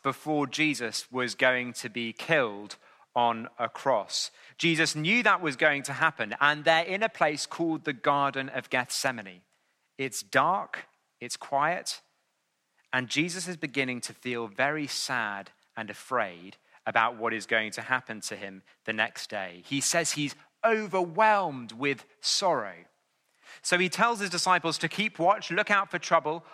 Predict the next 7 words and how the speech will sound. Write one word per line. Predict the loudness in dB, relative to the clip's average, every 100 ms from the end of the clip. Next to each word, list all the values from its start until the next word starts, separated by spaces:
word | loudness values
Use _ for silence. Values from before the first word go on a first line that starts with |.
| 2
while | 4 4
he | 2 2
goes | 4 4
over | 2 2 0
here | 0 2 0 -2 _ -8
to | -8
pray. | -6 -2 2 2 0 -10